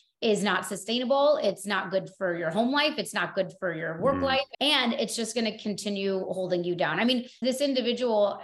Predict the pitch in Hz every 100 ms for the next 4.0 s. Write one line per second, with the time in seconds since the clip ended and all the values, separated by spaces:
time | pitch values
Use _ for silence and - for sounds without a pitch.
0 | - 196 214 185 - - 240 247 269 262
1 | 208 170 190 202 196 190 190 185 170 -
2 | 196 190 175 185 220 240 196 180 208 190
3 | 208 - 254 233 208 208 190 190 175 -